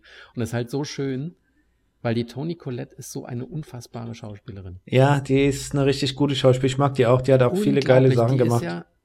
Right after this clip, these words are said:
Speaker 1: die ist ja wirklich nicht hübsch oder irgendwas, aber wenn die,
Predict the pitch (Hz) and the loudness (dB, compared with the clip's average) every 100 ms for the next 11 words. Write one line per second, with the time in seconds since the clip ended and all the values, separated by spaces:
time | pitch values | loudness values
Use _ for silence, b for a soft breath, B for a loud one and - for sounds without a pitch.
0 | _ _ _ - 147 165 147 160 143 151 | _ _ _ -14 -12 -12 -10 -8 -8 -8
1 | 180 185 - 165 - 190 - - 123 120 | -8 -10 -10 -10 -6 -6 -6 -6 -4 -4
2 | 120 127 127 160 - 127 127 120 135 156 | -4 -6 -8 -12 -10 -8 -6 -6 -6 -8
3 | 165 170 | -8 -10